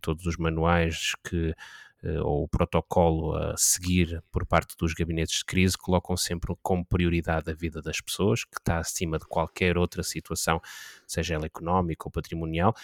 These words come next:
e só depois de termos assegurado a vida das pessoas é que vem a questão mais patrimonial, social, económica, enfim. E aqui, para já, temos alguns bombeiros feridos,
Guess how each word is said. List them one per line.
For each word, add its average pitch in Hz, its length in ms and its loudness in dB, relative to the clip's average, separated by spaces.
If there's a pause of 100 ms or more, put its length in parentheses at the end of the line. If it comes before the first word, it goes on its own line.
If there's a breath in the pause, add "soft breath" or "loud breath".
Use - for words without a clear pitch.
(280 loud breath)
e 104 80 0
só 123 240 6
depois 92 440 0
de 87 220 0
termos 82 680 0
assegurado 85 720 2
a 80 60 0
vida 80 240 -2
das 80 180 -2
pessoas 101 340 -2
é 95 60 0
que - 120 -18
vem 85 160 -2
a 82 60 -4
questão 87 460 -2
mais 80 300 -6
patrimonial, 80 800 -4
social, - 560 -6
económica, 85 480 -6
enfim. 87 220 -6 (600 loud breath)
E 95 140 6
aqui, 95 640 4 (100)
para 87 220 4
já, 90 260 6
temos 85 300 -2
alguns 82 340 2
bombeiros 80 380 0
feridos, 92 640 2